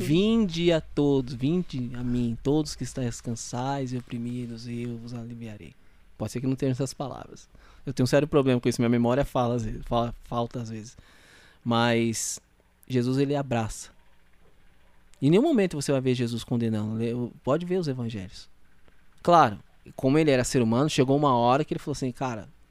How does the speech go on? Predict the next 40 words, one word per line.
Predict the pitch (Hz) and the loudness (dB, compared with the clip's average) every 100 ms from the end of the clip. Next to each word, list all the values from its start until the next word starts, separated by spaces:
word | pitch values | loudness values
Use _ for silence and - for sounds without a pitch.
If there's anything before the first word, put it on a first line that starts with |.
| - | -8
não | 151 | -2
dá." | 160 110 - - - - | -2 -2 -8 -20 -20 -16
Aí | 110 | -10
é | 117 | -6
quando | 147 170 | -2 0
ele | 160 | 2
entra, | 147 139 | 0 -2
chuta | - - | -6 0
o | |
balde, | 120 120 107 143 | 2 4 2 2
quebra | 131 131 135 | 0 -2 0
os | |
negócios | 135 127 127 123 | 0 2 0 0
tudo | - 131 | -4 -6
lá. | 123 - - - - | -6 -10 -20 -20 -20
Porque | - 123 | -10 -4
chegou | 127 139 | -2 0
uma | 143 | 0
hora | 123 131 | 0 -2
que | 180 | -4
acabou. | - 302 214 233 | -6 -2 0 2
Até | - | 2
a | 202 | 0
paciência | - 262 - 180 185 196 | 0 -4 0 2 2 2
de | 156 | 0
Jesus, | 139 151 | 0 0
o | 180 | 0
pessoal, | 180 - - - | -2 -6 -10 -4
a | 127 | 2
gente | 151 - | 2 4
conseguiu | 165 - 151 | 2 4 2
tirar. | - 156 110 - - - - - - - - | 2 0 -2 -10 -14 -14 -12 -14 -14 -16 -14
Entendeu? | 123 117 113 127 - - - - - | -6 -2 -2 -4 -10 -20 -20 -16 0
Mas | 127 127 123 | 2 2 0
você | 131 123 139 | -4 0 2
vê | 123 | 4
em | 135 | 2
todos | 127 175 | 2 -2
os | 185 | -2
momentos. | 202 156 120 117 - | -4 -2 -4 -6 -14